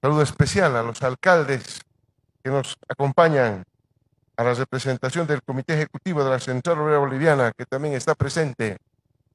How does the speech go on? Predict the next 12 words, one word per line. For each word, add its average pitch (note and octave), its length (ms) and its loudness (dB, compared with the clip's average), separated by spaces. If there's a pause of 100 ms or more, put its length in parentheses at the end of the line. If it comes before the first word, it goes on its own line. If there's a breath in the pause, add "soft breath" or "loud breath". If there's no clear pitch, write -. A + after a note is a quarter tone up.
(680)
al C3 100 -4
hermano D#3+ 300 2
Marcelo D#3 480 2
Maita D#3 420 2
Huanca, D3+ 460 2
secretario D3 420 -2
ejecutivo D3 440 -2
de C#3 60 2
la C3+ 140 2
Central C#3+ 360 0
Obrera D3+ 220 2
Regional C#3 600 -2